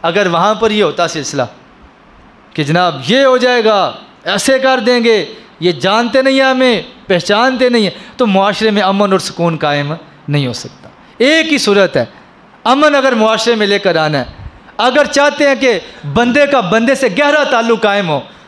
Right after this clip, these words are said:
तो फिर हमें अपने रवैयों को, अपने किरदार को थोड़ा सा तब्दील करना है।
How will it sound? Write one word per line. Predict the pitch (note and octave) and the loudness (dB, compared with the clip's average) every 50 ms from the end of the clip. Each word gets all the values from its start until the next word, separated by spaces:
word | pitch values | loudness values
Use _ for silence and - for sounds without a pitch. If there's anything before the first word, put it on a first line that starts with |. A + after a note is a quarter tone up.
| - - | -8 -6
तो | G3 D#3+ | -4 -2
फिर | - A#3+ C4 A3+ | 0 0 2 2
हमें | F3+ F3 F#3 G3+ G#3+ G3 | 2 2 2 0 0 0
अपने | G3 F#3+ F#3 - G#3 G#3 | 0 -2 -2 0 0 0
रवैयों | F3 D3+ F3 F#3 G#3 G3+ A#3 A#3 G#3+ | 2 2 2 2 2 2 2 0 0
को, | F3+ G3 F#3+ F#3+ - - - - - - | 0 -2 -4 -4 -6 -12 -20 -10 -4 -2
अपने | E3+ E3+ - G3+ G3+ G3 | -2 -2 0 0 -2 -2
किरदार | - G#3 G3+ F3+ D#3+ F#3 F3+ F#3+ G3+ G3+ G3 | 0 0 -2 0 2 2 2 2 2 0 -2
को | - F#3 F3+ F3 F3+ F3+ - - - - | -2 -4 -4 -6 -6 -12 -18 -10 -4 0
थोड़ा | G#3 G#3+ G#3 F#3 | 2 2 2 2
सा | - G3 E3+ | 0 -2 -2
तब्दील | - - F#3 D#3+ D3+ F3 F3 D#3+ C#3 | 0 -2 -4 -2 0 0 0 0 -2
करना | - C3+ B2 A#2+ A#2+ | -4 -8 -8 -10 -12
है। | A#2 | -16